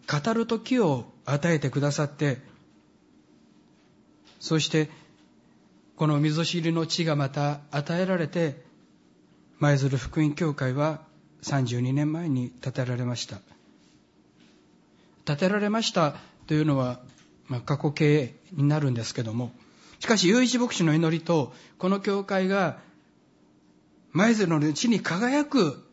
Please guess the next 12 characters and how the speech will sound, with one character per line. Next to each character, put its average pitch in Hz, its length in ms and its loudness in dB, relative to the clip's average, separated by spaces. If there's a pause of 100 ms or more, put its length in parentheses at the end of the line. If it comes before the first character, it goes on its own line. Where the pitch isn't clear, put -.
(200)
と 147 120 -2
い 139 220 0
う、 131 60 -8 (380)
こ - 120 -4
の 175 100 0
こ 196 140 -4
と 220 120 0
に 226 100 4
お 220 100 4
い 202 80 0
て 214 100 2
は、 170 280 2